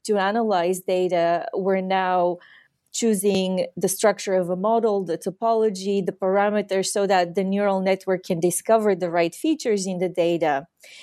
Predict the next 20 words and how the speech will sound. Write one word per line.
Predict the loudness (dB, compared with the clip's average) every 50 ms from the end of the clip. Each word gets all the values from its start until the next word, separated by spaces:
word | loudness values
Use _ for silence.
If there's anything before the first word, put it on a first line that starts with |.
| -20 -16 -6 -2
and | 0 0
extract | 0 0 -2 -2 0 0 0 0 -2 -4
meaning. | -4 -2 0 0 0 0 -2 -4 -8 -14 -20 _ _
So | -10 -4 -2 0 0 0
in | 0 -2 -2 -2
many | 0 0 0 0 0
ways, | 2 2 2 2 2 0 0 -2 -6 -8 -10 -12 -20 -20 -20 _ _ _ _ _ _ _ _ -12
humans | -6 -4 -2 0 2 0 0 0 0
are | -2 0
meaning-making | 0 0 0 0 0 -2 -2 0 0 0 0 0 -2 0 0
machines | 0 0 -2 0 0 0 0 0 0 -4 -4 -4 -4 -2
in, | -2 0 0 0 -2 -4 -6 -2
in | -2 -2 0 0
psychology | -2 -2 -4 -2 -2 0 0 2 0 0 -2 -6 -6
and | -4 -4 -4 -6
from | -2 0 2 2 2 2 0 -4 -6 -10 -14 -20 -20 -18 -12
the | -6 -4 -2
beginning | -2 0 0 0 0 0 0 0 -2
of | -4 -4 -10 _ _ _ _ _ _ _ _ _
what | 0 0 2 2 0 _